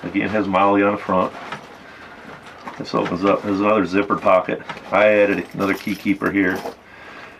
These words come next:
And this here actually holds, it's made for D S L R batteries, but I use it to hold all the little stuff that normally get lost in a bag. Works good. But it's a fairly decent sized pocket, and it works out good. I use that quite a bit.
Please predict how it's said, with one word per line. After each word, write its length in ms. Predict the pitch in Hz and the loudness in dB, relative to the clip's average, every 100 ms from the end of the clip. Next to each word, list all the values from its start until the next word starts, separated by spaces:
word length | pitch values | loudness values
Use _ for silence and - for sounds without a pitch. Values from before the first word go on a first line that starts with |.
| - - | -20 -4
And 80 | 127 | 0
this 160 | 135 | 2
here 140 | 147 123 | 2 2
actually 300 | 120 - 101 | 2 0 2
holds, 240 | 120 110 | 2 0
it's 120 | - | -2
made 220 | 123 135 135 | 0 0 0
for 80 | |
D 160 | 95 104 | -2 2
S 160 | 101 104 | 2 2
L 100 | 101 | 2
R 140 | 95 | 4
batteries, 560 | 92 101 90 82 82 - - - | 4 4 4 0 -2 -6 -18 -4
but 240 | 98 95 90 | 2 2 4
I 80 | 104 | 2
use 200 | 107 98 | 2 -2
it 80 | 98 | -2
to 60 | 101 | 0
hold 120 | 101 | 2
all 160 | 95 101 | 4 4
the 60 | 101 | 4
little 200 | 104 - | 2 0
stuff 280 | - 95 | 0 0
that 140 | 92 85 | 0 -2
normally 320 | 90 87 85 | -2 -2 -2
get 140 | 87 | -2
lost 380 | 82 82 80 - | 2 4 4 -2
in 60 | 73 | -10
a 60 | |
bag. 300 | 73 69 71 - - - - - - - - | -4 -4 -4 -10 -12 -12 -20 -20 -20 -18 -6
Works 220 | 85 - | -6 -6
good. 240 | - - | -8 -8
But 100 | - | -6
it's 140 | 143 - | -6 -6
a 40 | |
fairly 260 | - 107 98 | 0 0 2
decent 240 | 98 - | 0 0
sized 200 | - - | -2 0
pocket, 300 | - 82 - | 2 2 0
and 100 | - | -6
it 60 | 85 | -4
works 220 | 87 - | -4 -2
out 160 | 90 82 | -4 0
good. 180 | 85 | -2
I 100 | 85 | 0
use 160 | 85 78 | -2 -2
that 160 | 85 - | -6 -6
quite 240 | 82 78 | -4 -4
a 60 | - | -2
bit. 180 | - | -6